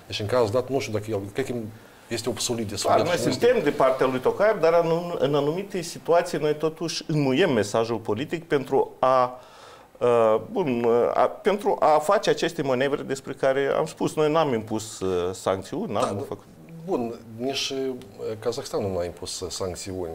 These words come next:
Speaker 1: dar când e vorba despre principiul integrității teritoriale, deci, uh,
Speaker 2: Da, d-,
Speaker 1: părerea
Speaker 2: domnul
Speaker 1: este
Speaker 2: Orican, aș vrea să vă rog o concluzie de final și mai ales că ați, uh,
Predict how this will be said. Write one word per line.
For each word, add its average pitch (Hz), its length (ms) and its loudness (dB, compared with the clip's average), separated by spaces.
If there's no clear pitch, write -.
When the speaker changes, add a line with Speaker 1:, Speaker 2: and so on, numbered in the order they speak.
Speaker 1:
dar 131 260 0
când 123 160 -4
e 120 40 0
vorba 120 280 2
despre 113 380 -4
principiul 107 580 -6
integrității 104 540 -6
teritoriale, 160 540 -6
deci, 151 320 -10
uh, 120 960 -8
Speaker 2:
Da, 110 260 4
d-, 127 40 -6
Speaker 1:
părerea 117 180 0
Speaker 2:
domnul 143 200 4
Speaker 1:
este 123 200 2
Speaker 2:
Orican, 135 180 4
aș 127 60 4
vrea 131 120 4
să 131 120 -2
vă 127 60 6
rog 117 220 4
o 107 100 4
concluzie 104 720 0
de 92 180 0
final 143 640 2
și - 440 -2
mai 110 320 4
ales 117 220 4
că - 120 0
ați, 107 320 -2
uh, 104 180 2